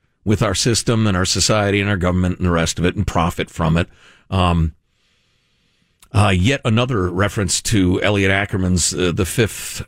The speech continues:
Act, which I f-, finally finished. And we're gonna bring you some audio from the audio book. Um, but he talks about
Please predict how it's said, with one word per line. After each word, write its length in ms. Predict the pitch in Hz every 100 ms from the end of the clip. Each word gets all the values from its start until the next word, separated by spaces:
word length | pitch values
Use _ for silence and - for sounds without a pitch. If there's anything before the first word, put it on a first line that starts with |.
| -
Act, 400 | 90 90 - -
which 140 | 90
I 60 | 90
f-, 260 | - - _
finally 360 | - 110 98 87
finished. 480 | - - 104 90 98
And 100 | 101
we're 100 | 135
gonna 120 | 104
bring 200 | 135 139
you 60 |
some 200 | 107 95
audio 320 | 90 98 92 85
from 200 | 92 85
the 120 | 82
audio 320 | 90 85 80
book. 340 | 80 78 - - _ _ 98
Um, 340 | 95 95 - - _ -
but 100 | 131
he 120 | 196
talks 320 | - 226 151
about 500 | 165 117 98 101 -